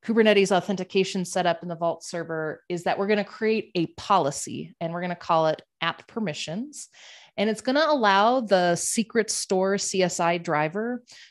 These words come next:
to read the mounts and the secret itself. And so there's that transfer of data here.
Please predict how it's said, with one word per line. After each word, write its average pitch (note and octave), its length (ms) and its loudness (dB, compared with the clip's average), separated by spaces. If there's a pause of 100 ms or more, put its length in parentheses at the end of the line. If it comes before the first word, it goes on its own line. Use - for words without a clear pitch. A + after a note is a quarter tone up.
to G3+ 160 -4
read G3+ 360 2
the G#3 100 2
mounts E3+ 500 0
and F3 100 -2
the D3+ 60 -4
secret E3+ 380 -4
itself. - 600 -2
And D#3+ 120 -6
so E3+ 160 -2
there's D#3 240 0
that D3+ 280 0 (120)
transfer E3+ 520 -4
of D3 180 -6
data D3+ 240 0
here. A3 400 -10